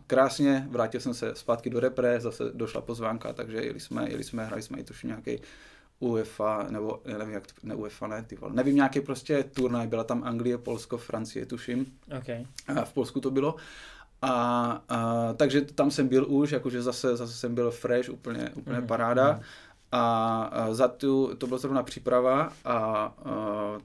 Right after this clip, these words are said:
Speaker 1: dával jsem banánu, jak svině, bylo třeba, já nevím,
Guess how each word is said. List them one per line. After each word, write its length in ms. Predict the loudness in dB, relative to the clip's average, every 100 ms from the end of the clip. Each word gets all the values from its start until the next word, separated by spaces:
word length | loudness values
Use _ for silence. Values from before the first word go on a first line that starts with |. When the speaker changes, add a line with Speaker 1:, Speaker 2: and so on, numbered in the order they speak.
| -14
Speaker 1:
dával 360 | 4 8 10 8
jsem 220 | 4 4
banánu, 380 | 4 4 2 2
jak 140 | -2
svině, 300 | -6 -4 -2
bylo 200 | -2 -4
třeba, 340 | -4 -6 -4 -4
já 60 |
nevím, 460 | -4 -6 -6 -8